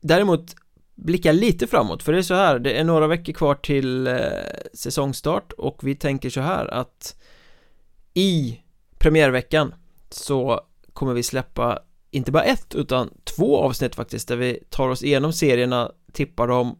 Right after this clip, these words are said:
ser till att ni får allt matnyttigt, eh, som ni behöver precis inför seriestart. Så den veckan kan ni ju se fram ganska mycket emot.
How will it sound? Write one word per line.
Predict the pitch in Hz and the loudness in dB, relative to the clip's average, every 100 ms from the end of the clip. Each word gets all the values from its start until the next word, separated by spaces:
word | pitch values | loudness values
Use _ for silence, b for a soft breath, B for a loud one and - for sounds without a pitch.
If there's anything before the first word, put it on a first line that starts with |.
| _ | _
ser | - | -8
till | 135 120 | -4 -2
att | 117 | -2
ni | 131 | -4
får | 120 127 - | -4 -6 -6
allt | - 175 156 - | -2 0 0 -2
matnyttigt, | 151 127 - 117 - 117 - - - | -2 -2 -4 -6 -6 -10 -10 -16 -12
eh, | - 50 - | -12 -12 -12
som | - 120 | -8 -4
ni | 117 | -2
behöver | 123 117 147 | 2 2 0
precis | 139 139 123 - | -4 -6 -6 -6
inför | 120 - 110 170 | -10 -10 -12 -8
seriestart. | - 123 110 185 170 | -2 -2 0 -2 0
Så | 139 | 0
den | 175 | 2
veckan | 196 175 143 | 2 0 0
kan | 143 | 2
ni | 139 | 2
ju | 135 131 b b b b b | 2 0 b b b b b
se | - - 156 135 | -12 -2 0 0
fram | 135 120 123 | 0 0 -2
ganska | 123 - | -4 -2
mycket | 127 127 | -4 -2
emot. | - 92 - | -4 -4 -8